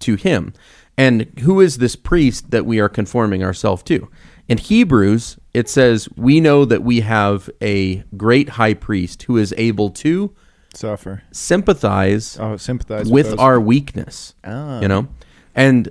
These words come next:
Speaker 1: uh, what his thesis drew out for me, at least as I had my breakfast every morning, was how am I living out a compassionate priesthood? A priesthood in which I'm able to sympathize,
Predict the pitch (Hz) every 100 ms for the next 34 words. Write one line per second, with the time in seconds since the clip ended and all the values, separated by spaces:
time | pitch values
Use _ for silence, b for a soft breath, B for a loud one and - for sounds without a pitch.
0 | - 127 113 101 - 139 139 - 139 131
1 | - 196 262 165 135 - - 107 127 147
2 | 131 127 - - 120 104 147 120 107 104
3 | 104 - 101 95 92 92 113 104 98 87
4 | 95 117 110 - 95 92 90 92 92 92
5 | - 101 92 - b b b b b _
6 | - 156 185 208 147 131 - 117 107 104
7 | 101 107 120 127 110 - 101 95 95 -
8 | - - - 110 - - 131 135 - 104
9 | 92 90 - _ - 110 98 - - -
10 | - _ _ _ _ _ - - 139 156
11 | - 160 147 104 120 104 101 - - 104
12 | 95 107 101 98 - 101 90 90 - -
13 | 165 156 127 - 92 90 107 -